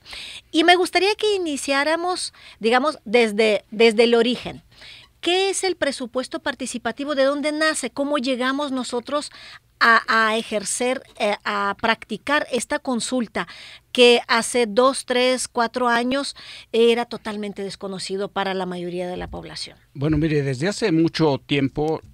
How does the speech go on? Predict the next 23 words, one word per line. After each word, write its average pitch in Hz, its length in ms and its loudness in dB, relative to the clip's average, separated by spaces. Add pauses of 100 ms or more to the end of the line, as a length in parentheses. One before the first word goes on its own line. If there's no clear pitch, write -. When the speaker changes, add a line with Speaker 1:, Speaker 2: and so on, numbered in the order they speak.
(140)
Speaker 2:
eh, 113 460 -2
grupos 143 640 -4
de 110 240 -4
colonos, 135 840 -2
grupos 127 480 -10
de 98 320 -8
ciudadanos 113 800 -6
en 90 100 -10
su - 120 -12
colonia 120 540 -2 (420)
pedían 170 560 2
que 131 180 -4
se 117 160 -4
realizara 120 580 -2
determinadas 113 800 -4
obras, 113 480 -6
lo, 98 260 -16
lo 107 140 -16
pedían 117 380 -4
a 131 80 -2
los 104 220 -8
ayuntamientos, 110 880 -2 (680)
y 139 440 -2